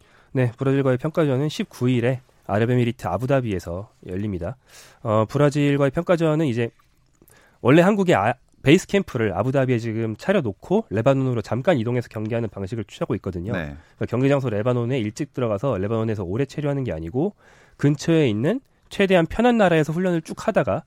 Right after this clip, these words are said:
Speaker 1: 레바논 체류 기간을 줄이겠다, 뭐 이런 운영을
Speaker 2: 음.
Speaker 1: 지금 택하고 있는데요. 그래서 아부다비 베이스 캠프로 돌아온 뒤에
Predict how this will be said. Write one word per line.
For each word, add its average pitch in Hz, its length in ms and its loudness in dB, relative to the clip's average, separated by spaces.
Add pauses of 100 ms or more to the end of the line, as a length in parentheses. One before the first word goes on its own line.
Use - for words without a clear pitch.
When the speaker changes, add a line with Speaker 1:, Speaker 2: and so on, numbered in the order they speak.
(340)
Speaker 1:
레바논 131 360 2
체류 180 200 -4
기간을 160 240 -2
줄이겠다, 127 600 -6
뭐 90 120 -8
이런 123 460 -4
운영을 123 420 0
Speaker 2:
음. - 40 -2
Speaker 1:
지금 82 200 -8
택하고 165 300 -2
있는데요. 101 400 -4 (320)
그래서 113 380 -4 (200)
아부다비 120 320 2
베이스 110 220 -2
캠프로 123 320 -2
돌아온 110 380 -2
뒤에 127 400 -2